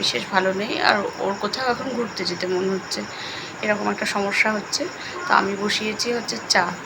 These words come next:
এখন একটু চা বসিয়েছি, খাবো হচ্ছে চা, সবাই মিলে খাবো। এই যে দেখো আমার ছেলেকে কি মুখ চোখের হাল করেছে,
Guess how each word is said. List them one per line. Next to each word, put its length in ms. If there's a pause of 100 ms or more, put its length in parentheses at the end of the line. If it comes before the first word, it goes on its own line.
(500)
এখন 200
একটু 120 (100)
চা 100 (120)
বসিয়েছি, 460 (540)
খাবো 280
হচ্ছে 220 (180)
চা, 120 (720)
সবাই 280
মিলে 160 (140)
খাবো। 160 (100)
এই 120
যে 60 (100)
দেখো 300
আমার 240
ছেলেকে 360 (880)
কি 120 (200)
মুখ 120 (120)
চোখের 300
হাল 140 (100)
করেছে, 240